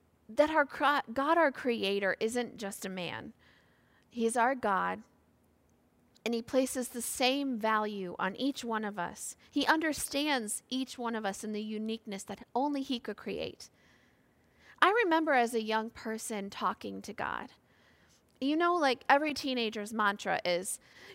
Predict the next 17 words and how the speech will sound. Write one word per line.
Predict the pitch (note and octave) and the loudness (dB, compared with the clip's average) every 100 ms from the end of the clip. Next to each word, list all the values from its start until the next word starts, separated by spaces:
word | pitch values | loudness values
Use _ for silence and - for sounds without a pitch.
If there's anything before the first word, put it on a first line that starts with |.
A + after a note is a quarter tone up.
| - | 8
"You | G4 | 10
don't | G4+ D#4 - | 10 8 2
get | D#4+ D#4 | 4 4
me, | B3+ C4 | 2 -2
you | C#4+ | 0
don't | F#4 F4+ | 2 2
understand | F4+ D#4+ D4 - - C4+ B3 A#3 | 2 0 -4 -4 0 0 0 -2
me," | G3 | -4
<laughs> | |
right? | G#3 A3+ - - - - - - _ - - - - - - | -2 0 0 -2 -6 -8 -8 -8 _ -20 -18 -16 -14 -14 -8
But | D#4+ | -2
I | F4 F#4 | 4 4
remember | F#4 F4 G4 G4+ | 4 2 0 2
as | F4+ D4+ | 0 0
a | C#4 | 0
young | B3+ C4 | 0 0
person | B3+ - B3 - A#3 G3+ | -2 -6 -4 -4 -6 -6